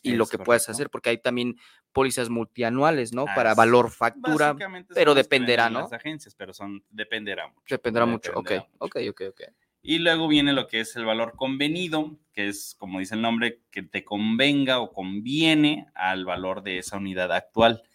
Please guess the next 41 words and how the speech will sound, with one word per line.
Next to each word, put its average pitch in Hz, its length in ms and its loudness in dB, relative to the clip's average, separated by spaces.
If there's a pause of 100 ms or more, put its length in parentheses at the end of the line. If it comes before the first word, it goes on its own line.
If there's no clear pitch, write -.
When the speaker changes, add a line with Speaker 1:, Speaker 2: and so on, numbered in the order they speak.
(260)
Speaker 2:
que 107 380 2
es 113 120 2
lo 117 140 -2
que 117 100 -8
luego 107 220 -2
estipula 113 460 -6
una 120 240 -4
póliza. 117 380 -2
Si 104 120 -12
te 98 140 -12
dice, 98 140 -10
"Sabes 101 200 -4
que 107 100 -8
tu 95 140 -14
poli-, 98 280 -8
tu 95 220 -8
auto 95 380 -4
te - 140 -20
cuesta 92 480 -4
doscientos 90 420 -10
mil 123 140 -2
pesos", 135 340 0
es 101 80 -6
lo 113 140 -4
que - 100 -20
te 85 80 -8
va 95 80 0
a 98 80 -4
costar 101 300 -4
sí 101 240 -4
o 92 40 -6
sí 147 360 -2 (360)
a 98 160 2
través 101 300 2
de 110 80 -4
todo 107 160 2
el 107 80 4
año 110 220 2
de 101 80 2
la 87 100 -4
póliza, 165 540 -2